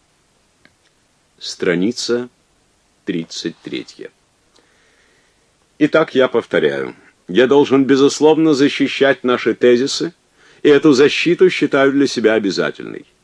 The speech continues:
Мы не только осудили центристов, но и изгнали их из партии. Теперь мы должны обратиться против другой стороны, которую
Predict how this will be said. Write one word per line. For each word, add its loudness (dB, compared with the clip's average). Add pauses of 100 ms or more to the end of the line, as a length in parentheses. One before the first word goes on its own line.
(520)
Мы 2
не 2
только 2
осудили 2
центристов, -4
но 4
и 4
изгнали 4
их 0
из -4
партии. -6 (560)
Теперь 4
мы 4
должны 2
обратиться 0
против 2
другой 4
стороны, 0
которую 2